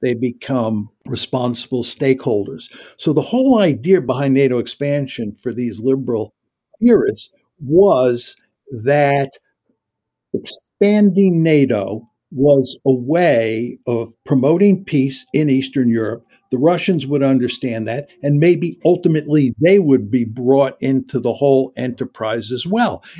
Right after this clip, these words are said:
And they basically rejected the realist view that this would lead to trouble. Now, the liberals were basing their argument on a series of credible theories, theories that have real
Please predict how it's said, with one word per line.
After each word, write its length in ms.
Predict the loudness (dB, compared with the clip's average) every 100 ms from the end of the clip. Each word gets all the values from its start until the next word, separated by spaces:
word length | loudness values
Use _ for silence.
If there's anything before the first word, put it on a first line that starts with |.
| -10
And 160 | -6
they 80 | -4
basically 640 | -2 2 2 0 -4 -2 0
rejected 800 | -2 -2 0 0 -2 -4 -2
the 100 | -2
realist 680 | 0 4 4 2 -2 -6 _
view 400 | -4 -4 -4 -8 _ _ _ 0
that 240 | 0 0 _
this 420 | 0 0 -2 -10 -8
would 380 | -6 -4 -6 -12 _ _
lead 360 | -2 -2 -2 -8
to 80 | -8
trouble. 460 | -2 -2 -2 -4 -8 -20 -6
Now, 200 | -4 -4 -8 _ _ _ _ _ _ -2
the 120 | 2
liberals 920 | 2 2 2 4 2 2 2 0 -4 _ _ 0
were 200 | 2 2
basing 640 | 0 2 2 2 2 4
their 220 | 4 2 0
argument 600 | -2 -2 -6 -6 -8 _ _
on 160 | -6 -2
a 40 |
series 680 | 0 0 4 6 6 4 0
of 180 | -8 -6
credible 400 | -2 0 2 0
theories, 600 | 2 2 2 -2 -8 -4
theories 540 | 4 4 4 0 -6
that 140 | -8 -4
have 300 | -2 -2 -4 -16 -4
real 320 | 2 4 4